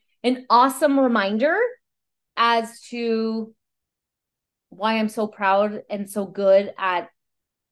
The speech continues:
my relationships with people. It was awesome. So if this is something that is weighing on you and that you are like, "Yes, I want to build a sustainable,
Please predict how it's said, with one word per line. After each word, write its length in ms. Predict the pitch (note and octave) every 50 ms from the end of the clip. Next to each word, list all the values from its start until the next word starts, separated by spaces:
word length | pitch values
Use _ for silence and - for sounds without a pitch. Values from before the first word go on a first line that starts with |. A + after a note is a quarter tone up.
| _ _ _ _ _ _ _
my 140 | - F#3+ F#3+
relationships 580 | F#3 F3+ F#3+ F#3 F3 E3 F3 E3+ E3 - _ -
with 140 | E3 D#3+ -
people. 360 | - D3+ C3+ D#3+ D3+ - -
It 60 | E3
was 140 | F#3+ F3+ -
awesome. 500 | - - D3+ D3+ - - G2+ F#2 - - _ _ - - - - _ _ _ _ _
So 600 | - - - C#4+ B3+ A3 G3 F3 F3 E3+ - - _ _ -
if 220 | A#3 B3 G#3 G3+
this 220 | A3 C#4 D4 C#4+ F4+
is 180 | F4+ C4+ -
something 460 | - F4 D#4+ D#4 C4+ - B3+ A3+ G#3+
that 120 | A3 G#3 G#3
is 160 | G#3+ G#3+ G3+
weighing 480 | F#3 F3+ F#3+ G#3+ A3+ B3+ C4+ C#4+ C#4 B3+
on 300 | - G#3+ G3+ F#3+ G3 F#3
you 220 | F3+ F3+ F3+ F3+
and 140 | - F#3 F#3+
that 120 | G3 G3
you 160 | G#3+ A3 G#3+
are 160 | G3+ G3+ G3 G3
like, 260 | F#3+ F#3+ G3 G3 - F#3+ - -
"Yes, 240 | G#3+ G#3 G#3+ - -
I 140 | - F#3+ F#3+
want 360 | F3+ F#3 F#3+ F#3+ G#3 A3 G#3+
to 100 | - B3+
build 360 | G#3+ G#3 G#3 G#3 G#3 G3+ G3+ - -
a 160 | F#3+ F#3 F3+
sustainable, 1040 | - - - F3+ - - - - F#3+ G3+ A#3+ C4+ D4 C#4 E4+ F4 F4+ F#4+ G4+ G4+